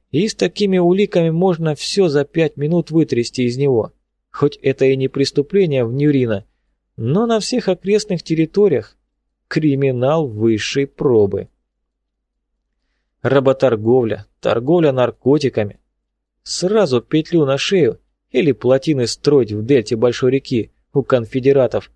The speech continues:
пока не помрешь от голода и побоев. Даже у московского правительства, у самого Коршунова, насквозь продажного,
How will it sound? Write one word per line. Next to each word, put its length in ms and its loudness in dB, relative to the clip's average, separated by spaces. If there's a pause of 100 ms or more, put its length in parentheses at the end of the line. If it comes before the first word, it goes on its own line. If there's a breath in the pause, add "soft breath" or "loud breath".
(140)
пока 280 0
не 140 -2
помрешь 420 0
от 140 -4
голода 360 2
и 60 -2
побоев. 560 0 (800)
Даже 480 0
у 60 -2
московского 640 -2
правительства, 760 -2 (380)
у 100 -14
самого 420 -2
Коршунова, 680 0
насквозь 460 -4
продажного, 720 -2